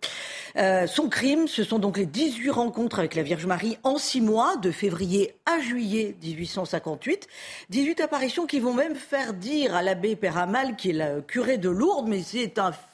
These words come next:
carnaval d'apparitions. Qu'est-ce qu'elle nous raconte, cette petite Bernadette ? » Il ne va pas la croire non plus, euh, pas tout de suite en tout cas, vous allez comprendre pourquoi. Alors les autorités, bien entendu, la prennent pour une pauvre fille, d'autant qu'elle parle à peine le patois, on l'a vu.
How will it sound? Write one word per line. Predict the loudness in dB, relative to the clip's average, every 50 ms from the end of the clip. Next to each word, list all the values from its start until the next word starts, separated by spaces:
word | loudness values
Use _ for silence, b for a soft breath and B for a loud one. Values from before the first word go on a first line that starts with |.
| _ 0
carnaval | 0 0 2 2 2 2 2 2 2 0 0 -2 -2 -2 0
d'apparitions. | 0 0 0 0 -2 -2 -2 -4 -4 -2 0 0 0 -2
Qu'est-ce | -2 -6 -6 -6
qu'elle | -4 -4 -2 -2
nous | -2 -4
raconte, | -4 -4 -2 -2 -2 -2 -2
cette | -2 -4 -4 -4 -6
petite | -8 -8 -6 -4 0
Bernadette ? » | 0 2 2 2 2 2 0 -2 -4 B B B B B B B B B B
Il | 0 2 2
ne | 4
va | 4 2 2 2
pas | 2 2 2
la | 2 0
croire | -2 -2 -2 -2 0 2 2
non | 2 2 2 2 0 0
plus, | 0 2 2 2 0 -4 B B B B B B
euh, | 0 2 2 2
pas | 2 0 0
tout | 0 -2 -6
de | -4
suite | -6 -4 -2 -2
en | -2
tout | -2 -4 -2
cas, | 0 0 0 0
vous | 0 0 0
allez | 0 0 0
comprendre | 0 -4 -2 0 0 -2 0
pourquoi. | 0 -2 -4 0 0 0 0 0 B B B B B
Alors | 2 2 2 2 2
les | 0 0
autorités, | 0 0 2 2 2 2 0 -2 -2 -2
bien | 0 0 0
entendu, | 0 0 -2 -2 0
la | 0 0 -2
prennent | -2 -6 -4 -2 -2 -2 0
pour | -2 -2 -2 -2
une | -2 -2
pauvre | -2 -2 -2 -2
fille, | -4 -4 -2 0 0 0 0 0
d'autant | 0 -2 0 0 -2 -2 -2
qu'elle | 0 0 0 2 2 2 2 0 0
parle | 0 0 2 0
à | 0
peine | 0 -2 -2 0
le | -2 -2 -2
patois, | -2 -2 -2 -2 0 0 0 0
on | 2 2
l'a | 2 2 2
vu. | 0 0 0 0